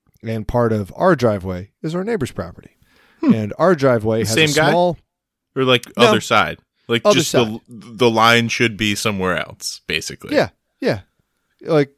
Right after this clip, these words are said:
Speaker 1: it's just, you know, instead of r-, having the property line fall right on the edge of our house, 'cause the driveways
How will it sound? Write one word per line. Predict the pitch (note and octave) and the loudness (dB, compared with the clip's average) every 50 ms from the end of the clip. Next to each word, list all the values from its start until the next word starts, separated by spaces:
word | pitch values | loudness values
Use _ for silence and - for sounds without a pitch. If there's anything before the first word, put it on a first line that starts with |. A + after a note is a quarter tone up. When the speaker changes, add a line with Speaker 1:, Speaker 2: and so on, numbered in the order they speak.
| _ _ - | _ _ -18
Speaker 1:
it's | - - C#3 C#3 - - | -16 -14 -12 -12 -10 -6
just, | - D#3+ C3+ - - | -4 -4 -4 -4 -4
you | D#3 D3+ C3 | -2 0 0
know, | B2+ B2+ | 0 0
instead | B2+ - - - D3 C#3 | 0 0 2 2 4 4
of | C3+ A#2+ B2 C#3 - B2+ | 4 2 0 -2 -2 -2
r-, | C3 B2+ | -2 0
having | A#2+ C3+ C#3 B2+ C3 B2+ B2 | 0 0 -2 0 -2 -2 -2
the | A#2 A#2+ A#2 A#2 A2 G#2+ G#2 - - | -2 0 0 0 -2 -4 -6 -4 -2
property | D3+ C#3 C3 - C3 B2+ | 0 0 0 0 0 -2
line | B2 A#2+ A#2+ A#2+ A2+ | 0 0 -2 -2 -4
fall | - - C#3 C3 B2 A2+ | -4 0 0 2 2 2
right | G#2+ A#2+ B2 B2 | 2 2 2 2
on | A#2+ A#2 | 0 0
the | A#2 A2+ F2 | -2 -4 -4
edge | A#2+ B2 A2 A2+ | -4 -4 -4 -4
of | G#2 A2+ | -2 -2
our | A2 G#2 | -2 -4
house, | G2+ G#2+ G2+ G#2 A#2 - - - | -4 -6 -8 -8 -8 -8 -8 -8
'cause | - - B2+ | -6 -4 -4
the | A#2+ | -2
driveways | B2+ D#3+ F#3 G3+ F#3+ D3+ C#3+ D3 C3 B2+ A2+ - - | 0 2 4 4 4 4 4 4 4 2 2 -2 -8